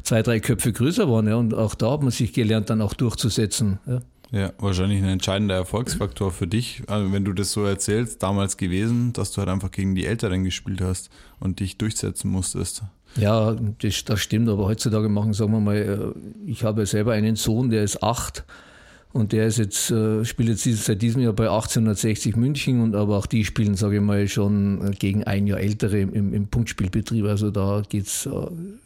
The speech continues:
Speaker 1: und vor allem bei acht und neunjährigen ist, ist ein Jahr, das sind schon Welten, muss man schon sagen, wenn die gegen einen Kopf größere spielen. Ja.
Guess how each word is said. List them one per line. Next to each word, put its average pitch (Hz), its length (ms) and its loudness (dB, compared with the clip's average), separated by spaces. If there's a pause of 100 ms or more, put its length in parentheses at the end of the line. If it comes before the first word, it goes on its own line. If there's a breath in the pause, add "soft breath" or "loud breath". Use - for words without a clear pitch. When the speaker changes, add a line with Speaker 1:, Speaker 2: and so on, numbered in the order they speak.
(360)
Speaker 1:
und 104 220 -2
vor 104 80 2
allem 101 200 2
bei 101 160 0
acht 104 260 -2
und 107 60 2
neunjährigen 104 480 2
ist, 92 140 0
ist - 240 -2
ein 104 180 2
Jahr, 101 240 2
das 104 180 -2
sind 107 160 0
schon 95 200 0
Welten, 104 360 0
muss 104 120 2
man 107 140 0
schon 101 160 0
sagen, 104 320 0
wenn 101 120 0
die 110 140 0
gegen 104 240 0 (140)
einen 110 160 0
Kopf 107 240 -2
größere 113 420 0
spielen. 117 320 -4
Ja. 127 160 -2